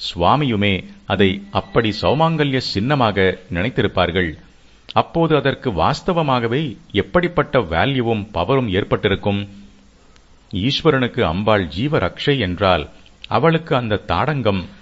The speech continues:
சௌமாங்கல்ய ரக்ஷையாக ஆகியிருக்கும். அதற்காகவே ஒரு ஜீவசக்தி உண்டாகி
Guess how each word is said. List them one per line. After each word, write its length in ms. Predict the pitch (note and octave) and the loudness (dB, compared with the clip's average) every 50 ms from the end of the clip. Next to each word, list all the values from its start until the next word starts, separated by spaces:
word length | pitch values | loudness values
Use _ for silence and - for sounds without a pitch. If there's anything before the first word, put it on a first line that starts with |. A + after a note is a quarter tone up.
| - - - - | -20 -20 -18 -14
சௌமாங்கல்ய 720 | - - E2+ F2+ B2 D3+ E3 E3 E3 D#3+ D3 C#3+ C3 B2+ G#2+ | -8 -4 -2 -2 0 0 0 0 0 0 0 0 0 0 -2
ரக்ஷையாக 540 | E2+ E2 - - - C#3+ B2 G2+ E2 E2 - E3 | -2 -4 -6 -2 -2 0 2 2 0 0 0 -2
ஆகியிருக்கும். 560 | A#2 F#2+ F#2 F2 F2+ F2 - - G2+ F#2 E2 D#2 E2+ - - - - - - - - - | -2 -2 -2 -2 -4 -6 -4 -4 -4 -4 -4 -6 -8 -12 -20 -20 -20 -20 -20 -20 -12 -4
அதற்காகவே 680 | - F#2+ G#2 G#2+ - - A2+ G#2+ G2+ G2+ G2 A2 A2 F#2+ D#2+ - - - - _ _ _ _ - - - - _ - | -2 0 0 0 0 0 2 2 2 2 2 2 2 0 0 -4 -8 -16 -20 _ _ _ _ -20 -20 -20 -18 _ 0
ஒரு 180 | B2+ B2+ B2+ B2+ A2 F#2 | 2 4 4 4 4 2
ஜீவசக்தி 580 | E2 G#2 C#3+ F3+ G3 - F3 D#3+ E3 - C#3+ A#2+ F2 | 0 -2 2 2 2 2 2 -2 -2 -2 -4 -4 -2
உண்டாகி 500 | E2 F#2 G2+ - G#2+ G2+ F#2 G2 G2 | -2 -2 0 2 2 0 0 -2 -4